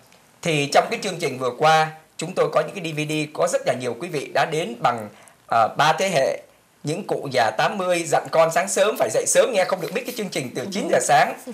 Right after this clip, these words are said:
Và những người trẻ tham dự đó, thưa quý vị, đó là những bác sĩ, những luật sư và dẫn con của mình đi mười tuổi, mười hai tuổi. Họ muốn xin cái C D đó để làm gì? Để cho con của họ sau này lớn lên, nhìn thấy thế nào là ngày quốc hận. Tại sao cha mẹ ông bà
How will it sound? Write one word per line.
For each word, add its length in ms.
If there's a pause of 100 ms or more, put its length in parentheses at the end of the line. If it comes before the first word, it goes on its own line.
(200)
Và 120
những 180
người 180
trẻ 180
tham 140
dự 140
đó, 320
thưa 60
quý 140
vị, 180
đó 100
là 160
những 100
bác 160
sĩ, 380
những 120
luật 160
sư 340 (360)
và 200
dẫn 200
con 200
của 80
mình 200
đi 120
mười 220
tuổi, 100
mười 120
hai 180
tuổi. 240 (180)
Họ 140
muốn 180
xin 220
cái 60
C 220
D 120
đó 160
để 80
làm 140
gì? 220 (240)
Để 200
cho 180
con 360
của 100
họ 160
sau 140
này 120
lớn 220
lên, 220 (200)
nhìn 300
thấy 260
thế 100
nào 240
là 80
ngày 180
quốc 140
hận. 140 (320)
Tại 180
sao 260
cha 120
mẹ 80
ông 200
bà 200